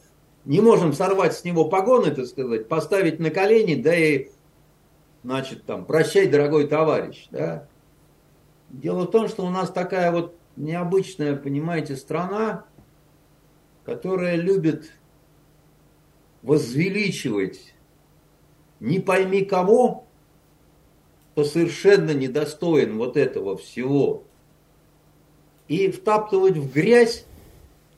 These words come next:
тех, кто тоже этого недостоин, да, тех, кто, собственно говоря, ну, в общем,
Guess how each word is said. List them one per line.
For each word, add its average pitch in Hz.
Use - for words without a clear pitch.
тех, 165
кто 160
тоже 226
этого 160
недостоин, 135
да, 143
тех, 135
кто, 127
собственно 120
говоря, 120
ну, 190
в 120
общем, 107